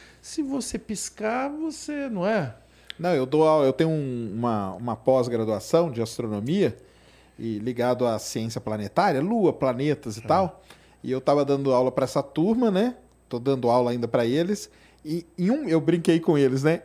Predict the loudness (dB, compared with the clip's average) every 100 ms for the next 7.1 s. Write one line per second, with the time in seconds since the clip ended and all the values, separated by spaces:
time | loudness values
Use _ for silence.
0 | -2 0 0 2 2 2 -2 -8 -8 -10
1 | -10 -10 -14 -20 -20 -20 _ _ _ -8
2 | 0 2 2 2 0 2 4 2 2 2
3 | 0 -4 _ -6 -2 0 2 2 2 -2
4 | -10 -12 _ _ _ _ _ _ 0 0
5 | 4 4 4 2 0 2 2 2 -2 0
6 | 0 2 0 0 0 0 -2 -8 _ -20
7 | -18